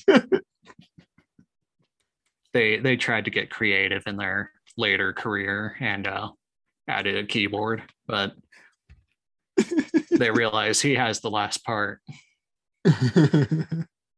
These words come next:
Speaker 1: But he lives, like, eight hours away in, uh, nice, rich suburbs. He did well for himself. <laughs>
Speaker 2: Managing a store for Blockbuster eight hours away from home, you know, <laughs> as one does.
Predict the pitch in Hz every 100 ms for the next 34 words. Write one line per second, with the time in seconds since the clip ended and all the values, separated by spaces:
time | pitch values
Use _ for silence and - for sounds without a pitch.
0 | _ _ _ _ _ - 117 131 117 113
1 | - 123 113 - 143 123 110 107 104 120
2 | 110 107 107 104 98 98 98 101 98 95
3 | - 139 107 104 98 - - - - 101
4 | - - - 113 98 - 104 117 110 -
5 | - - 117 101 104 98 95 - - 127
6 | - - - - - - _ _ _ _
7 | _ _ _ - 151 - 233 247 190 160
8 | 156 160 139 - 131 120 - _ _ _
9 | - 143 - - - 123 120 123 135 127
10 | 120 - - 123 110 - 117 - 147 135
11 | 127 123 123 117 110 110 110 117 107 110
12 | 113 113 113 - - - - 147 127 120
13 | 131 165 - - 170 143 175 156 147 143
14 | 135 151 143 -